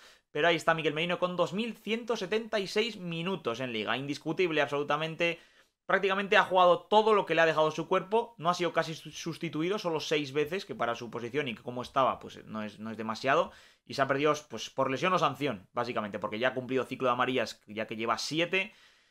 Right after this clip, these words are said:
lleva tres goles y dos asistencias, buena temporada en cuanto a lo numérico para el nivel físico que tiene, y bueno, no había mencionado los ve-, las veinticinco titularidades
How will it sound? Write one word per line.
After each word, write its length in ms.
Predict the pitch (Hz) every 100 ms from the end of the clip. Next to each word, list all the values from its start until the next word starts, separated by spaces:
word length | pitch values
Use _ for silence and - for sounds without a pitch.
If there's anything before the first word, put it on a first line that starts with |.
| _
lleva 260 | - 233 233
tres 180 | 240 214
goles 240 | 214 175
y 40 | 165
dos 100 | 156
asistencias, 540 | 139 131 165 196 226
buena 180 | 175 165
temporada 460 | 160 147 143 139
en 260 | 139 135 135
cuanto 300 | - 160 151
a 20 |
lo 100 | 151
numérico 540 | 160 147 160 147 139 131
para 200 | 135 131
el 280 | 127 127
nivel 220 | 131 151 151
físico 360 | 160 139 139
que 100 | 143
tiene, 380 | 147 170 202 208
y 120 | 117
bueno, 260 | 117 107 -
no 400 | 101 117 113 117
había 160 | 117
mencionado 380 | 120 117 123 147
los 240 | 143 151 139
ve-, 100 | 139
las 200 | 147 147
veinticinco 540 | 156 139 147 165 175
titularidades 840 | 165 147 151 139 143 156 170 -